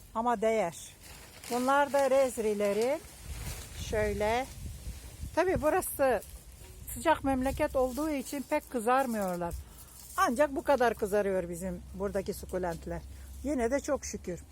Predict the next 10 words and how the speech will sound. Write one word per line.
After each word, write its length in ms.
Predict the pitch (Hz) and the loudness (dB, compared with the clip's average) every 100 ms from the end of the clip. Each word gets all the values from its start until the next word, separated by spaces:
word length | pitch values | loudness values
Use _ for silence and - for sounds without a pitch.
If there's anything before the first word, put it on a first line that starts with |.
| - - - - - - - - - - - - - - - - - - - - | -20 -18 -18 -16 -16 -16 -16 -16 -16 -16 -18 -20 -20 -20 -20 -20 -20 -18 -14 -2
Ve 460 | 233 240 254 294 311 - - - - - - - - - - - - - - - 226 | 2 4 4 2 -2 -10 -18 -16 -16 -16 -16 -16 -16 -16 -16 -16 -16 -18 -18 -10 -2
nedendir 600 | 240 254 302 262 254 240 | 2 4 4 4 2 2
bilmiyorum. 720 | 294 269 233 220 220 247 302 - - - - - - - - - - - - - - - - - | 0 2 2 4 4 2 0 -12 -18 -20 -20 -20 -20 -20 -20 -20 -20 -20 -20 -20 -20 -20 -14 -4
Bu 480 | 214 240 254 294 - - - - - - - - - - - - - - - - - - - | 4 8 8 6 0 -18 -20 -20 -20 -20 -20 -20 -20 -20 -20 -20 -20 -20 -20 -20 -20 -20 -12
hepsi 420 | - 269 - 294 | -2 -2 0 -4
çürüdü. 560 | - 269 254 247 196 165 - - - - 220 | 0 2 6 4 4 -2 -6 -20 -20 -8 2
Yapraklar 580 | 233 233 262 254 269 | 4 6 4 4 4
tekrar 420 | 262 277 269 226 196 | 4 2 4 2 2
kendiliğinden 800 | 254 247 233 208 202 196 208 208 | 2 2 2 0 0 0 0 -2
düşmüş. 840 | 262 - 240 247 302 - - - | -4 -4 -2 0 -2 -6 -10 -12